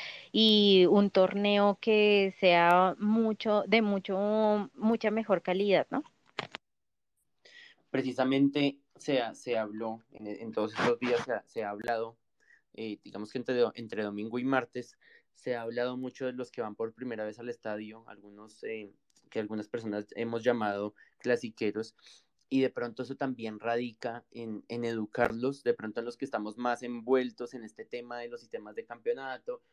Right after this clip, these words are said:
Speaker 2: que tenemos claras un poco más las reglas que otros, y aclararles que cuando nos afanamos porque Millos le marque el segundo a Bucaramanga, no es porque tenemos que hacer más goles para clasificar a la final,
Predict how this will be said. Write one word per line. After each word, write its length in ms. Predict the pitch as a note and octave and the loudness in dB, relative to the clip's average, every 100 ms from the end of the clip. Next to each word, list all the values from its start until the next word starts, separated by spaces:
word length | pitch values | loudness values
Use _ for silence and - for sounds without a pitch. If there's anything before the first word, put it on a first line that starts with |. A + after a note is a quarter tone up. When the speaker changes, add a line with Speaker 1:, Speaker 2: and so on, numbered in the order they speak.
| _ _ | _ _
Speaker 2:
que 120 | A#2+ | -8
tenemos 540 | A#2 A2 A2 _ _ | -8 -8 -12 _ _
claras 440 | - B2+ A#2+ A#2+ B2+ | -4 -2 2 0 -2
un 100 | B2 | -6
poco 240 | A#2+ B2 | -6 -6
más 200 | B2 A#2 | -6 -4
las 120 | A2+ A#2 | -4 -4
reglas 340 | A#2+ A#2 A#2+ | -2 -4 -4
que 140 | - | -2
otros, 420 | A#2 B2 B2 C3 - _ _ - | -2 -2 -6 -12 -12 _ _ -6
y 100 | B2 | -6
aclararles 520 | B2 B2 A2+ A#2+ A#2+ | -2 -2 -2 -6 -10
que 100 | C#3 | -8
cuando 240 | C#3 C#3 | -6 -6
nos 200 | C3 B2 | -8 -10
afanamos 480 | A#2+ A#2 A2 A2 A#2 | -10 -8 -10 -10 -10
porque 260 | C#3 C3+ B2+ | -10 -8 -10
Millos 260 | A2 A2 | -10 -8
le 80 | B2 | -6
marque 300 | B2 A2 A2+ | -4 -4 -6
el 80 | A2 | -6
segundo 300 | B2 A2 A2 | -6 0 2
a 40 | |
Bucaramanga, 640 | A#2+ B2 B2 A2+ G#2 A2 A2+ | 2 0 -2 -2 -10 -10 -10
no 260 | A#2+ B2 | -10 -12
es 120 | B2 - | -12 -12
porque 260 | B2+ - | -12 -10
tenemos 340 | C3+ B2 G#2+ - | -10 -8 -8 -4
que 80 | |
hacer 180 | B2+ - | -2 -2
más 320 | A2+ A#2+ A#2+ | -2 -4 -4
goles 340 | A#2+ C3+ B2 - | -2 -2 -2 -8
para 200 | B2 B2+ | -10 -10
clasificar 500 | B2+ B2+ A#2 A2 G#2 | -12 -16 -14 -10 -8
a 40 | |
la 120 | G#2+ | -10
final, 340 | - A2 G#2+ | -14 -14 -14